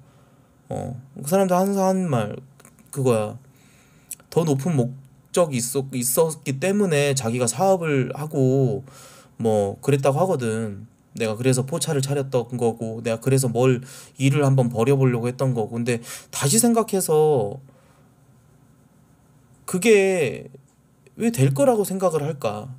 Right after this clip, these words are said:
그 실패하는 사람이 구십 퍼센트야. 구십 퍼센트가 더 많지 않을까? 뭔가 차려가지고 성공한 사람들이 한 영점오 퍼센트 정도 되는 것 같아, 내가 봤을 때는. 어. 그 사람들 제외하고서는 이제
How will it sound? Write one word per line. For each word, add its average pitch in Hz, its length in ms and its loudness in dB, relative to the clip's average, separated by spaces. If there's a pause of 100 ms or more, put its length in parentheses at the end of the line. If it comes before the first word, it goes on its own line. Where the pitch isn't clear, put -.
(100)
그 - 220 -12
실패하는 277 580 0
사람이 190 340 2
구십 135 340 0
퍼센트야. 107 440 0 (540)
구십 190 240 2
퍼센트가 294 160 2
더 147 160 2
많지 226 300 4
않을까? 165 420 -2 (1600)
뭔가 247 240 4
차려가지고 262 520 2
성공한 269 380 0
사람들이 202 320 0
한 180 180 -2
영점오 135 500 2
퍼센트 254 160 0
정도 214 220 0
되는 131 200 4
것 117 100 2
같아, 139 200 0
내가 113 180 4
봤을 107 240 -2
때는. 101 340 -4 (840)
어. 95 400 -6 (1900)
그 175 120 0
사람들 220 540 4
제외하고서는 147 920 2
이제 127 200 -4